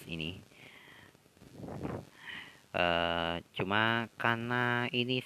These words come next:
sih yang membuat aku sedih adalah dia, Yuki ini udah meninggal. Dan yang aku buat sedih adalah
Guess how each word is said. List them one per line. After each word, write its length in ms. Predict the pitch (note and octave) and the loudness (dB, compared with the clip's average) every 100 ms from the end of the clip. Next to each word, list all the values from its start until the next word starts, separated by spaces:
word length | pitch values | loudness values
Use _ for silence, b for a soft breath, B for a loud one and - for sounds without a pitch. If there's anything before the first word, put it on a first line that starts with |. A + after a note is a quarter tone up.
| - | 0
sih 240 | A2 G2+ | 2 4
yang 420 | F#2+ F#2+ F#2+ F#2+ - - - | 4 2 -4 -6 -10 -18 -10
membuat 320 | G2+ F#2+ F#2 - | -2 0 0 -2
aku 160 | G2+ | -4
sedih 320 | - G2 G#2+ | -4 0 2
adalah 320 | F#2 F2 F#2 F#2 | 2 0 -2 -4
dia, 440 | F#2+ G2 G#2+ A2+ - _ - - - - - _ _ - _ _ _ _ - - - _ - - | -4 2 4 2 -2 _ -20 -20 -20 -20 -20 _ _ -20 _ _ _ _ -20 -20 -20 _ -20 -8
Yuki 640 | F#2+ F#2 - - F#2+ F#2+ | 0 0 0 0 2 2
ini 480 | G2+ G#2+ A#2+ A#2+ A#2+ B B B B _ _ _ _ - | -2 -2 0 -2 -6 B B B B _ _ _ _ -8
udah 160 | G#2 F#2+ | -2 0
meninggal. 640 | F#2 F2+ E2+ E2 F#2 A#2 A#2+ A#2+ - - _ B B B B B - - | 0 -2 -2 -2 -2 -4 -10 -14 -20 -20 _ B B B B B -20 -2
Dan 720 | F#2 E2+ E2 E2 E2 E2+ E2 D#2 | 2 4 2 -2 -6 -10 -10 -6
yang 240 | D#2+ D2 | -6 -6
aku 160 | E2+ F2+ | -8 -4
buat 160 | C#2+ | -6
sedih 240 | - F2+ F2 | -2 -2 -2
adalah 320 | E2 F2 | -2 -6